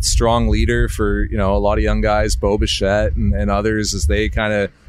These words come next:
graduated in the majors. He was a guy who's, like, you would hear this from people, his effort level was, like, the most consistent of anyone's, no matter what,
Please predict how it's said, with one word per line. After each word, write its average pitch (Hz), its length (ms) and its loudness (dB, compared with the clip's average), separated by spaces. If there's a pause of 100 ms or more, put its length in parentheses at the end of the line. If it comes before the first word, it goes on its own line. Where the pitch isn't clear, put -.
(140)
graduated 117 640 0
in 110 80 -2
the 107 100 -2
majors. 104 800 -4 (240)
He 151 120 2
was 220 120 0
a 156 60 0
guy 123 340 4
who's, 107 340 0
like, 101 440 0
you 131 140 0
would 139 100 0
hear 117 180 0
this 107 240 -2
from 104 140 -8
people, 95 320 -2
his 110 240 -2
effort 107 320 -4
level 113 460 0
was, 98 180 -4
like, 92 240 -4
the 98 80 -4
most 98 340 -4
consistent 101 760 -4
of 95 140 -10
anyone's, 101 400 -2
no 123 100 -4
matter 139 200 2
what, 98 280 0